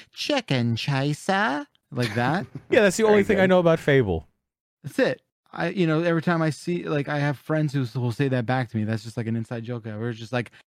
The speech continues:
Speaker 1: "Hello, chicken chaser," and that's it.
Speaker 3: Are they pirates in this game? Is it called Fable 'cause it's like Shrek?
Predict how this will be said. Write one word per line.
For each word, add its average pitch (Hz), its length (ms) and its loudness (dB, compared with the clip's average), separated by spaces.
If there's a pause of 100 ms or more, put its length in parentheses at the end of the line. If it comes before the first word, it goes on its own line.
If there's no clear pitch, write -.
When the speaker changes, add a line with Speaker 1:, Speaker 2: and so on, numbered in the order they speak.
(160)
Speaker 1:
"Hello, 190 460 2
chicken 123 640 -2
chaser," 160 880 0 (160)
and 135 120 0
that's 131 240 0
it. 147 320 0 (140)
Speaker 3:
Are 151 80 6
they 208 120 6
pirates 196 480 4
in 226 120 -2
this 226 120 0
game? 247 400 0 (640)
Is 143 80 -2
it - 20 -4
called 190 220 4
Fable 190 340 4
'cause 156 260 0
it's 151 140 -6
like 151 220 2
Shrek? - 540 0